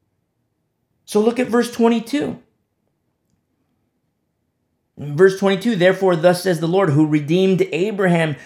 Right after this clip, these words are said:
concerning the house of Jacob." Remember, the seed goes through Abraham and then Isaac and then Jacob.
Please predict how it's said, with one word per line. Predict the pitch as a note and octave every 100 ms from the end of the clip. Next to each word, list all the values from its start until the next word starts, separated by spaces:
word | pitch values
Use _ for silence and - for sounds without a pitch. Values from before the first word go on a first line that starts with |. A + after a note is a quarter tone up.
| - _ _
concerning | - D3 C#3+ C3+ - - E3 F3+ F3 D3+ C#3+
the | B2+
house | C3 - D3 C3+ C3+ C3 -
of | - C3+ C3+
Jacob." | B2+ C3 D3 E3+ F#3 E3 C#3+
Remember, | D3+ A3 A#3+ A3+ - - _
the | -
seed | G#3+ - C4+ D4 -
goes | A3+ B3 A#3+
through | - G3+ G3
Abraham | C#3+ D3+ E3+ G#3+ A#3 C4 D#4+ E4+ _ _ _ _ _ _ _ -
and | D#3+ C#3+
then | C3 B2 -
Isaac | A#2+ B2 C3 B2+ G#3 D4 - -
and | D3 B2+
then | A#2+ A#2 A2
Jacob. | B2+ B2 B2 A3 A#3+